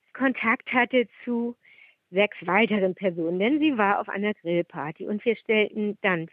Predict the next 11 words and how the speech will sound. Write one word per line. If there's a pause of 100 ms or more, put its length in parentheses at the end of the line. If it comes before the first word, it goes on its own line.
fest,
als
wir
alle
diese (580)
Leute
haben
getestet, (160)
dass (840)
dann
noch